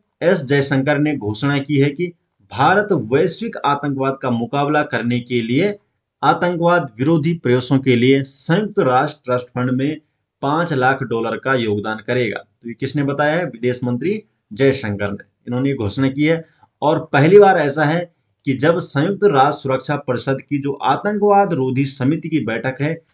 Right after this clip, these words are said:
ये संयुक्त राज्य अमेरिका से बाहर हो रही है। तो अभी तक ये न्यूयॉर्क में होती थी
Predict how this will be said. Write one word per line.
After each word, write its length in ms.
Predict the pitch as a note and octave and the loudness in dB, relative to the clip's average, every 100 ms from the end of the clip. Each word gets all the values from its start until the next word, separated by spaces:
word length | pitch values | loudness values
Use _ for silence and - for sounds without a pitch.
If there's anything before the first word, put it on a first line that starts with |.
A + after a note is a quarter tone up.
| _ _ A2 | _ _ -2
ये 360 | C3 E3+ - - _ _ _ _ _ - | 2 2 0 -12 _ _ _ _ _ -10
संयुक्त 320 | - C#3+ C#3 | 0 0 2
राज्य 240 | B2+ C3+ | 0 0
अमेरिका 440 | C#3+ C3+ A#2+ A2+ B2 | -2 -2 -2 -2 -4
से 140 | D#3 | -4
बाहर 320 | C3 A2 G2+ | -2 0 0
हो 140 | G#2 G2 | 0 -2
रही 120 | G2+ | -4
है। 80 | G2 | -8
तो 200 | - - | -10 -8
अभी 220 | C3+ C#3 | -2 -2
तक 160 | D3 D3+ | -2 -2
ये 60 | D3+ | -2
न्यूयॉर्क 400 | B2+ C3 C#3 C3+ | 0 0 0 0
में 100 | C#3 | 0
होती 200 | B2+ C#3 | 0 -2
थी 240 | D3 E3+ | -4 -4